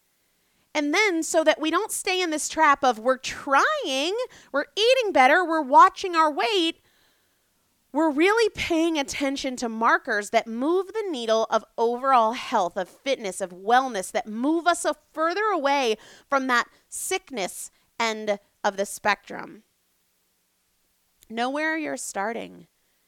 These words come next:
in twenty twenty. And then pay attention to if you're improving. Be strategic here. Like I said, after the baby's born, I plan to get a baseline for all of these things. And I have a general sense of many of them. Like,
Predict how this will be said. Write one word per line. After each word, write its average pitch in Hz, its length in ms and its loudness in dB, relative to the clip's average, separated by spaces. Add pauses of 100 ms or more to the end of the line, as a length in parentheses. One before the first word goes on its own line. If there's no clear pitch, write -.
(180)
in 202 160 -10
twenty 208 380 -12
twenty. 277 520 -12 (2000)
And 233 180 -6
then 240 140 -4
pay 285 240 -6
attention 214 800 -12 (560)
to - 240 -10
if 226 200 -12
you're 220 200 -10
improving. 208 720 -12 (380)
Be 247 100 -10
strategic 240 760 -14
here. - 440 -16 (1600)
Like 233 160 -6
I 247 60 -6
said, 208 200 -2
after 185 240 -4
the 220 80 -14
baby's 214 320 -10
born, 254 300 -12
I 302 40 -12
plan 202 260 -14
to 208 60 -16
get 202 120 -12
a - 20 -16
baseline 208 460 -12
for 247 140 -6
all 226 180 -4
of 175 80 -14
these 175 240 -14
things. 180 260 -14
And 415 80 -8
I 605 160 -6
have 285 100 -4
a 208 40 -20
general 220 360 -2
sense 190 320 -8
of 175 140 -10
many 165 300 -6
of 143 140 -12
them. 165 200 -8
Like, 180 220 -6